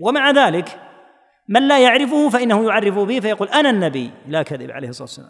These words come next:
قال أهل العلم: "لا نظير لمثل هذه الشجاعة"، فإنه حتى لو كان عند الإنسان إقدام وشجاعة واتجه إلى العدو فإنه يحب أن لا يعرف أنه فلان، فكان يعلم بنفسه عليه الصلاة والسلام، وأخذ حصباء وقال: "شاهت الوجوه"،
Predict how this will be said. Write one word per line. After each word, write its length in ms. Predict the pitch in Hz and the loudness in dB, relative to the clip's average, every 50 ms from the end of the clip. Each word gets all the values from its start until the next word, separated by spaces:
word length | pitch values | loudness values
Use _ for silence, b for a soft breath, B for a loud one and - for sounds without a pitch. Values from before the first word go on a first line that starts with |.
| _ _ | _ _
قال 140 | 240 269 269 | 0 0 2
أهل 200 | 254 220 190 220 | 4 2 2 2
العلم: 180 | 208 240 226 233 | 0 -2 0 0
"لا 140 | 302 311 | 0 2
نظير 320 | 294 262 220 196 196 151 131 | 2 2 2 2 2 0 0
لمثل 260 | 131 139 139 123 143 | -2 -6 -8 -6 -6
هذه 180 | 160 151 143 139 | -6 -6 -6 -6
الشجاعة"، 460 | 120 - 135 135 151 127 104 104 - _ _ _ _ _ _ _ _ _ _ _ _ _ _ _ | -8 -10 -10 -10 -10 -12 -12 -14 -20 _ _ _ _ _ _ _ _ _ _ _ _ _ _ _
فإنه 340 | - 339 269 269 269 269 262 | -4 -2 0 2 2 2 2
حتى 260 | 247 285 294 - 277 | 2 2 2 2 4
لو 120 | 262 226 180 | 4 4 2
كان 180 | 202 220 202 | 2 0 0
عند 160 | 180 175 196 190 | -2 -4 -4 -6
الإنسان 300 | 175 170 - 175 185 180 | -6 -4 -4 -4 -4 -4
إقدام 520 | 220 214 - 180 202 202 185 185 196 196 - - - - | -4 -6 -2 -2 0 0 0 0 -2 -6 -12 -16 -10 -8
وشجاعة 580 | 170 - 196 202 170 185 180 175 156 185 175 B B B B - | -6 -4 -2 -2 2 2 4 4 4 2 -2 B B B B -6
واتجه 400 | 185 - - 262 254 240 233 233 | -4 0 2 2 4 4 4 4
إلى 140 | 240 220 | 4 4
العدو 320 | 208 190 175 190 185 220 226 | 2 2 2 0 -2 -2 -4
فإنه 360 | - 285 330 320 294 294 311 | -2 -2 0 2 2 2 2
يحب 220 | 262 - 294 - | 0 -2 -4 -2
أن 100 | 277 311 | -2 2
لا 100 | 320 330 | 2 4
يعرف 380 | 330 294 220 185 151 - - - | 4 4 2 0 -2 -4 -6 -6
أنه 220 | 214 208 190 202 | -4 -2 -2 -2
فلان، 360 | 190 156 214 262 277 226 143 120 - - - - - - _ _ _ _ _ _ _ _ _ _ _ _ _ _ _ _ _ _ - | -2 0 0 0 2 0 0 -4 -10 -18 -20 -20 -20 -20 _ _ _ _ _ _ _ _ _ _ _ _ _ _ _ _ _ _ -8
فكان 260 | 180 170 - 247 240 | -4 0 2 2 2
يعلم 380 | 208 226 262 233 226 208 190 175 | 4 2 2 2 0 0 -2 -2
بنفسه 420 | 165 175 196 185 190 - 185 170 | -2 -4 -4 -4 -4 -4 -2 -2
عليه 180 | 165 175 165 156 | 0 0 -2 -4
الصلاة 160 | 151 - 165 | -4 -6 -8
والسلام، 340 | 151 - 165 170 220 233 208 | -8 -6 -4 -4 -2 -2 -2
وأخذ 340 | 202 226 208 - 180 175 | -2 -2 -2 -2 -2 -2
حصباء 460 | 170 - 180 170 - 175 202 208 202 175 | -2 -2 -2 -4 -2 -2 -2 0 0 0
وقال: 320 | 175 160 208 202 180 165 | -2 -2 -2 -2 -2 -2
"شاهت 320 | - 233 233 202 202 190 | -2 0 2 2 2 0
الوجوه"، 400 | 202 180 175 170 165 214 214 180 | -2 -2 -4 -2 -2 -2 -2 -2